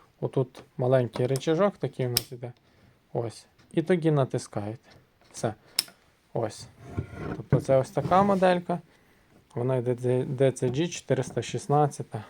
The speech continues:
В С Н. Так, і ще ми маємо варіант в кейсі. Також вона подібна до чотириста п'ятої. Бачите, клавіша вімкнення ось тут збоку. Ось.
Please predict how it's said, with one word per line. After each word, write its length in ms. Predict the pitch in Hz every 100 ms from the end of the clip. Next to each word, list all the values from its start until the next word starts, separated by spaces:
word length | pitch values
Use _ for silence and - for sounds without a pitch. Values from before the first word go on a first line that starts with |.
| -
В 280 | 113 123 127 139 120
С 280 | - - - _ _ _ _ _ _ _ _ - _ -
Н. 260 | 127 104 98 - _ _ - - - _
Так, 200 | 135 104 - _
і 240 | 175 185
ще 280 | - - 196
ми 120 | 202
маємо 360 | 185 175 170 151
варіант 440 | 143 143 147 139
в 140 | - -
кейсі. 560 | 123 110 107 - 202 226 _ - - _ _ _
Також 500 | - 160 156 156 - - _ -
вона 280 | 123 143 139
подібна 560 | 139 127 135 120 120
до 200 | 117 131
чотириста 580 | 123 - 127 117 - 113
п'ятої. 400 | - 175 202 160
Бачите, 480 | 123 135 147 - 117 - - - _
клавіша 500 | 131 139 143 139 127
вімкнення 500 | 123 147 139 120 117
ось 120 | 110
тут 200 | - 139
збоку. 380 | 117 110 104 - - - - _ _ _ - -
Ось. 360 | - 107 95 -